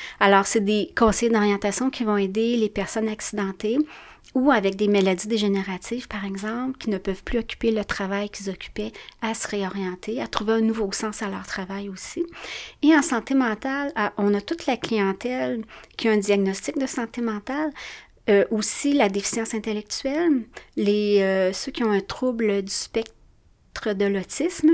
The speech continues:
Je m'excuse, <laughs> j'ai comme eu un problème avec mes consonnes. Euh,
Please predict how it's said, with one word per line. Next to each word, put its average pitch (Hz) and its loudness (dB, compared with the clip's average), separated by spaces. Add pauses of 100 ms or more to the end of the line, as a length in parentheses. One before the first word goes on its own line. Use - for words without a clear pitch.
(160)
Je 208 0
m'excuse, - 4
<laughs> - 10 (240)
j'ai - -2
comme - 2
eu 311 8 (140)
un 330 6 (400)
problème 233 4
avec 208 6
mes 226 6
consonnes. 320 4 (760)
Euh, 202 8